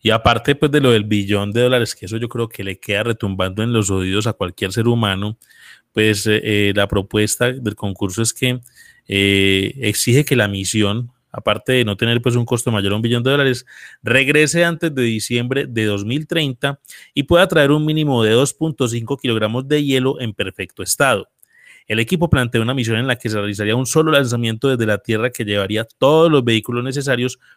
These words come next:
para el cumplimiento de los requerimientos, sin superar las cuatro toneladas de carga paga que podría llevar el cohete. Bueno, yo quiero hacer aquí una pregunta, profes, profe y estudiantes, y es, o sea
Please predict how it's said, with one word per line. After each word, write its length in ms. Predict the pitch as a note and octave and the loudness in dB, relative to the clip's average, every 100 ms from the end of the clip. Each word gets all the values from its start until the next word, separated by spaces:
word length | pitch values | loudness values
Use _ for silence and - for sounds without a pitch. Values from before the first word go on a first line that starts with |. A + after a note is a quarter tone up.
| _ - | _ -2
para 180 | A#2 | 0
el 100 | A2 | 0
cumplimiento 840 | - A2 G2+ G2+ G#2 G#2+ G#2 A#2 A#2 | -2 -6 -6 -6 -4 -4 -4 -4 -4
de 240 | A2+ A2+ | 0 0
los 200 | A2 C#3+ | 2 0
requerimientos, 920 | C#3+ C#3 C#3+ C3+ C#3 D#3+ B2+ F#2+ - _ - - | 0 -4 -4 -2 0 -2 -4 -10 -16 _ -20 -16
sin 280 | - F#3 G3 | -6 -2 -2
superar 600 | - F#3 F#3 E3+ D#3+ D3 | 0 0 2 2 2 2
las 300 | A2+ G2+ - | 0 0 -4
cuatro 680 | - - C#3 C#3+ C#3 C#3+ C3 | -8 0 4 4 2 -2 -2
toneladas 560 | A#2 G#2+ G#2 G2+ A2+ | -4 -4 -4 -4 -4
de 140 | A2+ A2 | -4 -6
carga 440 | G#2 G2+ A2 B2 | -6 -4 -4 0
paga 360 | C3+ A#2 B2 - - _ - | 0 0 -2 -6 -18 _ -4
que 140 | A#2 | -4
podría 640 | - G#2 G2+ G#2+ G#2+ G2+ G2 | -2 -2 0 2 2 2 0
llevar 300 | G2+ F#2+ F2 | -4 -2 -4
el 120 | F2+ | -6
cohete. 420 | - F#2 - _ _ _ | -10 -10 -12 _ _ _
Bueno, 180 | - - _ - - - | -16 -16 _ -20 -12 -2
yo 100 | C#3 | 0
quiero 140 | F3 | 4
hacer 140 | E3+ F3+ | 4 2
aquí 160 | - | 2
una 120 | E3 | 2
pregunta, 480 | D3 B2 B2 D3 D3 | 2 0 0 2 2
profes, 600 | D3+ D3+ D3+ D3 C#3+ - - _ | 2 2 4 4 2 -4 -16 _
profe 240 | C#3+ C#3 C#3 | 0 2 2
y 60 | |
estudiantes, 580 | A#2 - A2+ G#2 G#2 B2 | 0 0 0 0 -4 -6
y 100 | C3 | -4
es, 200 | C3+ - _ _ _ - | -4 -6 _ _ _ -14
o 100 | A#2 | -2
sea 340 | C3 G2+ - | -2 -2 -6